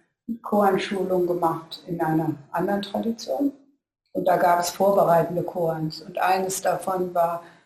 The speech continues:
„Stopp die, den Klang der Tempelglocke.“ Und, ähm,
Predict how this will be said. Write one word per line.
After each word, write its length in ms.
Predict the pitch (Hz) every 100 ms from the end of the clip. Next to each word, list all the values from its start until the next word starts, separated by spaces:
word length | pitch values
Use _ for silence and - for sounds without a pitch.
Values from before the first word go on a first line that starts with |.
| _ _ _ _
„Stopp 480 | - - 196 - - - _ _ _ _ -
die, 380 | 170 170 170 -
den 200 | 180 165
Klang 320 | 180 175 180
der 160 | 165
Tempelglocke.“ 1000 | - 170 170 - 160 151 - 151 - - - _ _ _ _ _ _ _ _ _ _ _ _ _ _ _ _ _ _
Und, 680 | 170 165 160 156 156 - -
ähm, 580 | 156 151 151 151 143